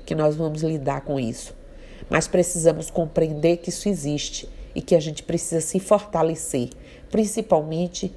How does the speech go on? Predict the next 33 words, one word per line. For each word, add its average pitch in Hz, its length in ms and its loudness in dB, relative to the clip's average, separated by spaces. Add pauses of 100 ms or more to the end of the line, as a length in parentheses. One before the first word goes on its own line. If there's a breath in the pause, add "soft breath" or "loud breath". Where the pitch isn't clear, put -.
(160)
a 160 100 2
nossa 170 340 0
alma, 151 300 0
o - 20 -4
nosso 160 280 -2
espírito. 165 680 -2 (2500)
Mas 196 220 4
que 226 100 -6
nada 196 300 6
disso 170 340 -2
tire 196 300 0
o 190 40 2
brilho 170 480 0
desse 151 360 -2
dia, 143 360 -2
nem 147 220 -4
do 160 160 -2
de 147 160 -2
ontem, 143 420 0 (280 loud breath)
nem 170 120 2
de 165 120 -2
qualquer 147 500 4
dia. 131 380 -6 (1200 loud breath)
E 160 80 -2
que 180 120 0
todas 196 520 6
as 170 120 0
pessoas 160 460 0
que 170 100 -6
praticam 151 600 -2
isso 156 220 -6
sejam 160 360 0
abençoadas, 151 1120 -2